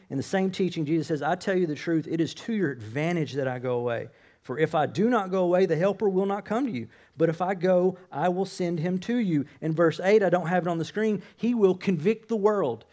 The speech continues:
is what Jesus says. Then in verse thirteen, When the Spirit of truth comes, he will guide you into all truth.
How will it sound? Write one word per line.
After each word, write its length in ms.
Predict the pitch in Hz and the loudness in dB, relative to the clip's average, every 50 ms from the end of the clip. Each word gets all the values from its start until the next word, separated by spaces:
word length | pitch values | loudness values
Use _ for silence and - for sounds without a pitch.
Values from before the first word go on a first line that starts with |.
| _ _ _ | _ _ _
is 140 | - 127 131 | -12 -8 -6
what 160 | 151 127 127 | -6 -6 -6
Jesus 380 | 113 127 147 143 135 135 120 - | -6 -4 -4 -4 -4 -6 -8 -6
says. 440 | - 147 123 107 107 - - _ _ _ _ _ _ _ _ _ _ _ _ _ _ _ _ _ _ _ _ _ _ _ _ _ _ _ _ _ _ _ _ _ _ _ _ _ - | -4 -4 -4 -4 -6 -8 -14 _ _ _ _ _ _ _ _ _ _ _ _ _ _ _ _ _ _ _ _ _ _ _ _ _ _ _ _ _ _ _ _ _ _ _ _ _ -2
Then 120 | 165 180 | 0 0
in 100 | 180 180 | 2 2
verse 220 | 160 170 160 165 - | 2 2 0 2 2
thirteen, 440 | 214 196 185 175 - 190 175 160 | 2 0 0 0 -2 -2 0 0
When 100 | 151 147 | 0 -2
the 60 | 143 - | -2 -6
Spirit 280 | - - 214 208 196 | -6 -2 0 0 0
of 80 | 175 - | 0 -2
truth 280 | - - 165 143 - | -2 -4 -4 -4 -4
comes, 320 | - - 202 196 190 190 - | -6 -6 -4 -4 -4 -4 -6
he 120 | - 185 | -6 -6
will 140 | 156 139 123 | -6 -6 -6
guide 360 | 110 147 151 156 165 165 131 135 | -6 -8 -6 -6 -6 -8 -10 -10
you 100 | 156 135 | -12 -10
into 340 | - 131 127 - 135 - - _ _ | -10 -10 -10 -10 -12 -12 -12 _ _
all 480 | - 156 151 151 147 131 127 117 - _ _ _ _ - | -8 -6 -6 -6 -6 -8 -10 -14 -18 _ _ _ _ -18
truth. 520 | - 131 127 120 110 95 - - _ _ | -12 -10 -10 -10 -10 -12 -18 -20 _ _